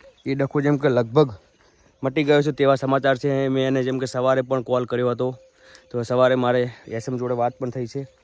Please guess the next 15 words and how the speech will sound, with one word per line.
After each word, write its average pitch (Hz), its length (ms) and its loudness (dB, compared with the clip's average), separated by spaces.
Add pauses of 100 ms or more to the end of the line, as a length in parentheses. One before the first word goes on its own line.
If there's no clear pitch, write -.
(500)
ખરેખર 131 300 0
એસ 120 180 0
એમને 131 300 -2 (760)
અત્યારે 131 420 -2 (240)
બધું 127 220 -4
રેડી 131 220 2
જ - 20 -12
છે. - 140 -6
અને 127 120 0
બીજી 131 200 -2
વાત 139 160 4
તમને 135 240 0
એ 139 40 4
પણ 139 200 0
કહું 139 200 0